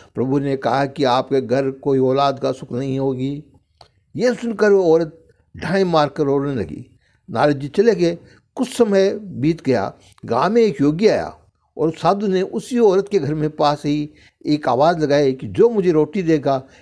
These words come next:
मैं उसको एक नेक औलाद दूंगा। यह सुनकर वो पांच औरत जल्द से एक रोटी बनाकर ले आई और जैसा उस योगी ने कहा था वैसा ही हुआ।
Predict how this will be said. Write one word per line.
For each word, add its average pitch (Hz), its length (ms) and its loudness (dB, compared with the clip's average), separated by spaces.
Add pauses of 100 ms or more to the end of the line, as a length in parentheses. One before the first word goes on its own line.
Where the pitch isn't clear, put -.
(120)
मैं 147 100 0
उसको 156 300 -2
एक 139 240 -2
नेक 143 320 -2
औलाद 117 240 2
दूंगा। 107 400 -6 (380)
यह 196 160 0
सुनकर 170 420 -2 (360)
वो 135 60 -6
पांच 160 400 -2
औरत 156 280 0 (300)
जल्द 170 200 0
से 175 200 -2 (100)
एक 151 80 -2
रोटी 135 260 -2
बनाकर 139 360 -4
ले 117 160 0
आई 135 260 0 (320)
और 120 140 -6
जैसा 170 320 -2
उस - 300 -6
योगी 143 300 0
ने 180 120 0
कहा 156 220 0
था 151 340 -6 (280)
वैसा 120 220 -4
ही 143 140 0
हुआ। 110 340 -4